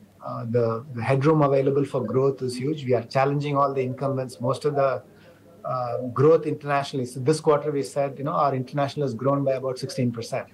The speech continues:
And the growth is coming more from replacing, uh, current incumbents, if you will, and challenging the current incumbents.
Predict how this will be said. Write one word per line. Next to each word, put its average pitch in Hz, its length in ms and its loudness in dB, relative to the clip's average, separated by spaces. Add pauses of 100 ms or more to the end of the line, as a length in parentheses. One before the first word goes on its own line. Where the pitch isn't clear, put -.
(300)
And 147 100 2
the 135 60 6
growth 202 300 4
is 226 100 2
coming 180 380 2
more 175 180 6
from 160 520 0
replacing, 151 760 0 (100)
uh, 135 360 2
current 135 340 -2
incumbents, 113 600 -4
if 104 160 -14
you 101 80 -4
will, 107 180 2
and 101 140 -8
challenging 123 480 2
the 110 120 0
current 107 360 -6
incumbents. 98 800 -12